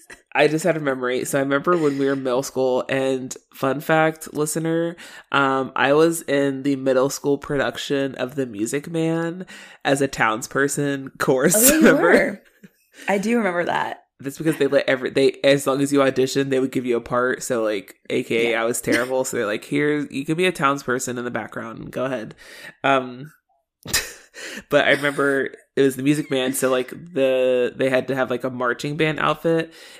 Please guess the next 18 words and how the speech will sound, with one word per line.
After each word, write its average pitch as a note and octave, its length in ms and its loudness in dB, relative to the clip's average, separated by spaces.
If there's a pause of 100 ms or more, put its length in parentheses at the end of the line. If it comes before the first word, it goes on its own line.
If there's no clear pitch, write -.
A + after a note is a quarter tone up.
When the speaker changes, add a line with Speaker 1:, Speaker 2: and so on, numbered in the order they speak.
(120)
Speaker 2:
And C3 80 2
I C3 40 4
remember B2+ 520 0
they C3 200 2
borrowed C3 600 2
marching B2+ 360 -4
band B2 180 -4
outfits A#2 500 -4
from A#2 320 -6
Paintbrush B2 500 -6
High G#2+ 160 -6
School A2 580 -6
when A#2+ 160 -8
we A#2+ 80 -4
were A#2+ 60 -4
in A#2 100 -10
middle A2 180 -6
school. G#2 480 -10